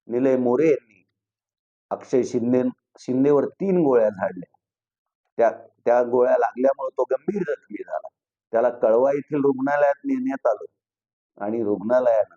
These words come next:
त्याला मृत्यू, मृत्यू झाल्याचं घोषित केलं. <clears throat> या, अ, सुरुवातीला <clears throat> अक्षय शिंदेनं पोलिसांचं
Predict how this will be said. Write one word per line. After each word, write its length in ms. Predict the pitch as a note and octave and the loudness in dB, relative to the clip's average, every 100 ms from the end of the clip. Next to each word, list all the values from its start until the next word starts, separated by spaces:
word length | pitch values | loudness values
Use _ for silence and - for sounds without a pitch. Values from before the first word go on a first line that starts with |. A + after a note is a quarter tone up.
| _ | _
त्याला 160 | F#2 F2 - _ _ _ _ _ _ _ _ _ _ _ _ | -4 -4 -8 _ _ _ _ _ _ _ _ _ _ _ _
मृत्यू, 340 | B2 B2 B2+ - _ - | -6 -6 -8 -12 _ -10
मृत्यू 360 | D3+ - C#3 | -10 -2 0
झाल्याचं 500 | B2+ A#2+ G#2+ G2+ G#2 G#2+ _ C3 | 2 2 0 -2 -4 -6 _ -8
घोषित 300 | D3+ - F#2 _ | -6 -6 -10 _
केलं. 180 | - - _ _ _ _ _ | -20 -20 _ _ _ _ _
<clears throat> 420 | - A3+ F3+ - _ _ _ _ _ _ _ | -2 -2 -2 -10 _ _ _ _ _ _ _
या, 140 | A2+ | 0
अ, 240 | B2 A#2 - - _ | 2 0 -4 -10 _
सुरुवातीला 640 | - B2+ C#3+ C#3+ D#3 D3 D#3+ - _ _ _ _ _ _ _ _ _ | 0 4 2 2 2 2 0 -6 _ _ _ _ _ _ _ _ _
<clears throat> 320 | A3+ A3 - | -2 0 -2
अक्षय 340 | A2 - D#3 C#3+ | -4 -2 -2 -2
शिंदेनं 480 | C#3+ D3 D#3 D#3 E3 - _ _ _ _ _ _ _ | -2 0 0 0 -4 -10 _ _ _ _ _ _ _
पोलिसांचं 600 | B2 C#3 D#3+ G#3+ A#3 A#3+ | -4 -4 0 -2 0 -2